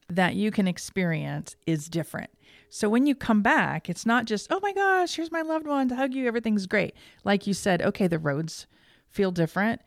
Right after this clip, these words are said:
Maybe you're driving, maybe you're not driving. So who knows? But every single thing. So all of a sudden the smells are different. And this is the reason why, you know, we talk, when we talk about P T S D, and we're gonna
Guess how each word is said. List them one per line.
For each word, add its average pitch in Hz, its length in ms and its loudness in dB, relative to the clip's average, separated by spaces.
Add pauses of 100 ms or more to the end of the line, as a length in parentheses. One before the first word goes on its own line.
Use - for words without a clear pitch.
(240)
Maybe 208 300 2
you're 190 160 2
driving, 202 420 4
maybe 214 240 2
you're 208 140 0
not 208 280 2
driving. 139 580 -4
So 196 300 0
who 262 180 -2
knows? 233 540 0
But - 200 -4 (120)
every 254 520 -4 (400)
single 208 360 -2
thing. 208 240 0
So - 160 0
all 208 80 4
of 202 80 2
a 214 40 6
sudden 185 320 2
the 170 80 2
smells 175 440 2
are 156 100 -2
different. - 420 -6 (360)
And 233 140 4
this 339 220 2
is 370 160 0
the 185 120 2
reason 175 500 0
why, 151 600 -2
you 185 140 0
know, 160 160 2
we 170 180 -2
talk, 226 340 -2
when 175 140 -2
we 185 100 -2
talk 285 220 0
about 196 260 0
P 202 160 -4
T 156 200 -4
S 156 200 -6
D, 160 140 -6
and 160 100 -4
we're 165 80 -4
gonna 160 240 -2